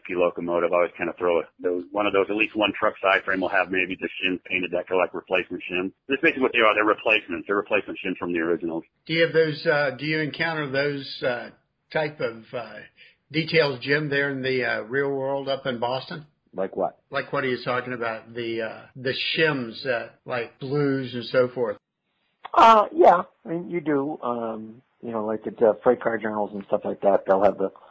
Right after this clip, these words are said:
Speaker 3: you know, the, the, the blue on it. I, I know I took some, um, pictures the other day of, uh, one of the F forties.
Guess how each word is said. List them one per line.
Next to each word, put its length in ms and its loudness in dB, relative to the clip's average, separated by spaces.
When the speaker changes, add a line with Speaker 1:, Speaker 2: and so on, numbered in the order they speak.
Speaker 3:
you 100 2
know, 140 0
the, 200 2
the, 220 6
the 60 2
blue 280 6
on 160 8
it. 140 4
I, 380 8
I 20 4
know 240 4
I 120 6
took 240 -4
some, 300 -2
um, 420 -2
pictures 580 -4
the 140 0
other 160 -2
day 640 2
of, 400 6
uh, 100 -10
one 200 -2
of 120 -2
the 60 0
F 80 0
forties. 380 2